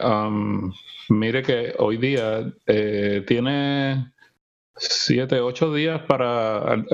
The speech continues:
Hoy estamos grabando el día veintitrés de junio. <laughs> El primero de julio van a hacer que sube el precio del, del autopilot. Así que eso es otra cosa que puede considerar también, que ahora vale menos añadirlo.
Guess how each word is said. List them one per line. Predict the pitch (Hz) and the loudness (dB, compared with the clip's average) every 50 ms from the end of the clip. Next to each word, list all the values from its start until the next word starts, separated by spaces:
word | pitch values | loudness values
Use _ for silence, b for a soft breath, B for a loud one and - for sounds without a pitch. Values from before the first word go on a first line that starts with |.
| 143 | 2
Hoy | - 120 131 135 | 2 2 0 0
estamos | 139 - 156 156 156 151 | 0 0 0 0 0 0
grabando | 151 147 147 151 151 147 | 0 0 0 0 -2 -2
el | 139 123 | 0 0
día | 127 127 | 0 0
veintitrés | 127 139 143 131 151 131 120 127 123 120 | 0 -2 -2 -2 -2 0 0 0 0 0
de | 127 123 | 0 -2
junio. | 139 135 127 117 110 120 | 0 -2 -2 -2 -2 -2
<laughs> | 127 113 - - 240 - - - - - - 151 131 - | -2 -2 -2 -4 -4 -4 -2 -2 -2 0 0 -2 0 0
El | - - 117 | 0 0 2
primero | 156 143 131 143 160 202 214 | 0 0 0 -2 -2 0 0
de | 202 170 | 0 0
julio | 139 135 175 208 185 160 143 135 | 0 0 -2 0 0 0 0 0
van | 131 123 131 139 | 0 0 0 0
a | 147 147 143 139 | 0 0 0 -2
hacer | 127 127 - 143 139 131 127 120 - - | -2 2 2 0 0 0 -6 -10 -6 0
que | - 123 113 107 | 2 2 2 2
sube | - - 139 135 139 139 131 | 0 -2 0 0 0 -2 -2
el | 120 110 | -4 -2
precio | - 123 131 135 135 139 131 123 | -2 -2 0 0 0 0 0 0
del, | 120 117 110 104 110 104 - - - | -2 -2 -2 -2 -2 -4 -4 -6 -8
del | - 117 117 113 110 110 110 107 104 110 | -2 0 0 0 0 -2 -2 0 0 0
autopilot. | 117 120 - 120 113 - 120 127 123 117 117 - _ _ - - | 0 0 0 -2 0 0 -2 -2 -2 -4 -6 -6 _ _ -2 0
Así | 110 - - 113 107 107 | 0 0 0 -2 -2 0
que | 113 - 65 65 65 65 123 - - 57 110 | 0 0 0 0 0 0 0 -2 -2 -2 -2
eso | 107 - _ _ B B B B - | -4 -8 _ _ B B B B -4
es | - 107 | -2 0
otra | 131 131 135 160 147 123 | 0 0 0 -2 -2 -2
cosa | 117 127 135 143 127 | -2 -2 -2 -2 -2
que | 123 113 104 | -2 -2 -2
puede | 110 113 113 117 117 117 113 107 | -2 -2 -2 -2 -2 -2 -4 -2
considerar | 110 127 117 113 - 127 113 107 107 107 110 113 110 | -2 -2 -2 0 0 0 0 0 0 -2 -2 -4 -2
también, | - 113 104 104 110 120 117 113 107 101 _ _ _ | -2 -2 0 0 -2 -2 -2 -4 -6 -8 _ _ _
que | - - 101 98 98 98 95 95 - - - _ _ _ - - - | 0 0 2 2 0 -2 -2 -4 -6 -10 -20 _ _ _ -12 -6 0
ahora | 110 101 98 107 107 117 117 | 0 2 2 2 0 0 0
vale | 113 113 113 117 117 110 | 0 0 0 0 0 0
menos | 110 113 113 113 117 113 | 0 0 0 0 0 0
añadirlo. | 113 113 107 104 104 104 113 117 117 107 101 | 0 0 0 0 0 0 -2 0 0 -2 -2